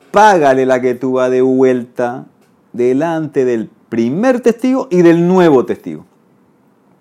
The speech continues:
O sea que tienes dos que vieron cómo le pagaste. Umokim la lejana, Kama y Bejalba. Y ahora establece que la primera plata que le diste era un préstamo.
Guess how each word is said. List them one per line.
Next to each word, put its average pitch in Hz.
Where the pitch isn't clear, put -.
O 104
sea 104
que 101
tienes 110
dos 135
que 120
vieron 113
cómo 113
le 98
pagaste. 90
Umokim 110
la 156
lejana, 175
Kama 110
y -
Bejalba. 98
Y 110
ahora 127
establece 139
que 107
la 98
primera 107
plata 147
que 160
le 175
diste 180
era 104
un 110
préstamo. 123